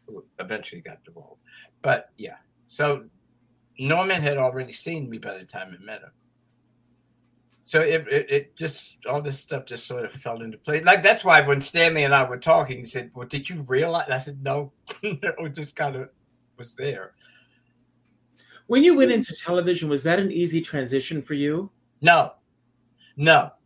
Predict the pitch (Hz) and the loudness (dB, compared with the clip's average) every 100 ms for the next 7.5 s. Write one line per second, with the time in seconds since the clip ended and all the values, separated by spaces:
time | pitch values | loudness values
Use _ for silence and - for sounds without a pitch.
0 | _ _ _ - - 151 147 139 139 - | _ _ _ -14 -2 2 2 0 -6 -14
1 | _ _ _ _ _ _ _ _ _ _ | _ _ _ _ _ _ _ _ _ _
2 | _ 127 147 170 170 170 196 226 151 135 | _ 2 2 2 -2 2 2 2 -2 -2
3 | 131 _ _ _ _ _ _ _ _ _ | -4 _ _ _ _ _ _ _ _ _
4 | _ - 151 156 - 131 - - - - | _ -4 2 2 2 -10 -18 -20 -20 -20
5 | - - 123 120 117 117 _ - 143 147 | -18 -6 -2 -2 -4 -10 _ -2 -2 -2
6 | 131 139 131 - 113 95 - 147 143 139 | -8 -8 -10 -8 -10 -10 -6 -6 -6 -14
7 | - - 80 - - | -14 -16 -18 -20 -20